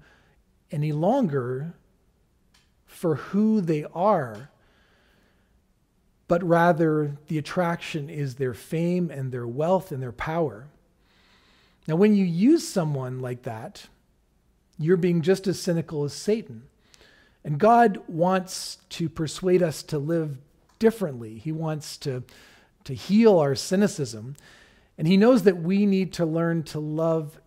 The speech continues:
him for who he is and to love the other people in our lives for who they are, rather than for what we can get from them.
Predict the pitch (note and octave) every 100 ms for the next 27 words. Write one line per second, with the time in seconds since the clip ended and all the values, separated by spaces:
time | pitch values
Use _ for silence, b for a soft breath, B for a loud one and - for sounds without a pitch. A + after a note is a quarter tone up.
0 | _ _ - - G#3 D#3+ C#3 D#3 D#3+ -
1 | E3 D3 D3 C#3+ C#3 C#3 - - C4 A3
2 | E3+ C#3 A#2+ C3+ C#3+ D3 D#3 D#3 D#3+ D3
3 | D#3 F#3 F#3 E3+ D#3 C#3+ D3+ C#3+ C#3 C3
4 | C3 - B B B _ - D#3 D3 C#3
5 | E3+ D#3+ C3+ D#3 F#3+ C3 A#2+ D3 E3 D#3
6 | C#3+ C#3 D3 C#3 D3+ D3 C3+ B2+ D#3 -
7 | C#3 G#2+ A#2